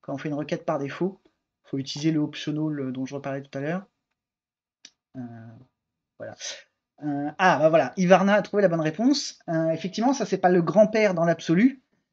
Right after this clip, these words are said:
mais c'est juste le grand-père paternel et pas le grand-père maternel, puisque là, c'est bien le père du père. Donc, si vous réfléchissez et que vous voulez faire un arbre généalogique complet, avec les,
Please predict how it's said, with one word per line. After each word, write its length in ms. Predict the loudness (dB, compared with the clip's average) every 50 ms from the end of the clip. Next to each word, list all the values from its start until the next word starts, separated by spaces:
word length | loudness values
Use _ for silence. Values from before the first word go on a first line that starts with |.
| _ -8
mais 80 | -4
c'est 140 | 0 2 2
juste 180 | 2 2 2 2
le 80 | 2
grand-père 480 | 4 4 4 2 4 2 2 0 0 -4 -8 -6 -6 -6 -6 -6 _
paternel 540 | -2 -2 0 2 2 2 2 2 0 0 -4
et 100 | -6 -6
pas 160 | -2 0 0 0
le 60 | 0
grand-père 320 | -2 -2 0 0 -2 0
maternel, 480 | 0 -4 -2 -2 -2 -2 -2 -4 -6 -8
puisque 220 | -14 -14 -10 -6
là, 80 | -6 -4
c'est 140 | -4 -4 -2
bien 200 | -2 -2 -4 -2
le 200 | -2 -2 -2 -2
père 320 | -2 -2 -2 -2 -2 -4 -6
du 140 | -10 -8 -6
père. 260 | -4 -4 -4 -4 -6 _ _ _ _ _ _ _ _ _ _ _ _ _ _ _ _ -20 _ _ _ _ -10 -8
Donc, 180 | -6 -6 -6
si 260 | -6 -6 -4 -2 -2
vous 120 | 0 0 0
réfléchissez 840 | -2 -2 -2 -2 -4 -4 -2 -4 -6 -6 -4 -2 0 0 0 -2 -6 _ _ _ _ _ _ _ _ _ _ _ _ _ _ _ _ _ _ _ _ _ _
et 120 | -6 -4 -2
que 100 | 0 0
vous 80 | 2
voulez 140 | 4 4 4
faire 180 | 6 6 4 4
un 80 | 4
arbre 140 | 2 0 0
généalogique 460 | -2 0 0 0 0 -2 -4 -6 -8
complet, 400 | -6 -4 0 6 6 6 6 4 -2
avec 220 | -4 -4 -4 -2 -4
les, 220 | -6 -6 -6